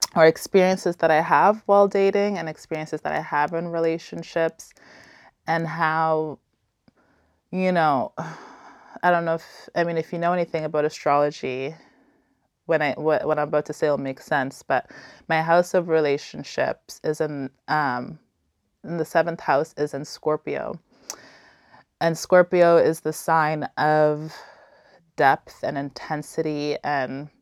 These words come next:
darkness. <laughs> And I know that it's not really my brand, but when it comes to relationships, there's a lot of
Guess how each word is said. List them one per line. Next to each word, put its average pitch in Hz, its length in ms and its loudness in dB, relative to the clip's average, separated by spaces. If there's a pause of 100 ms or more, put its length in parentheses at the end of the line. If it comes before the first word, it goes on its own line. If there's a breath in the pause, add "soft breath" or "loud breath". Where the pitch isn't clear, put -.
(440)
darkness. - 1000 0
<laughs> - 40 -20 (680 loud breath)
And 165 320 2
I 160 140 0
know 165 140 4
that 170 140 2
it's 165 220 -2
not 160 220 0
really 143 180 0
my 147 160 -4
brand, 147 500 0
but 143 240 2 (380 loud breath)
when 151 140 -2
it 156 60 -4
comes 151 280 -6
to 160 140 0
relationships, 151 840 0
there's 156 260 2
a 151 120 4
lot 143 340 4
of 143 300 2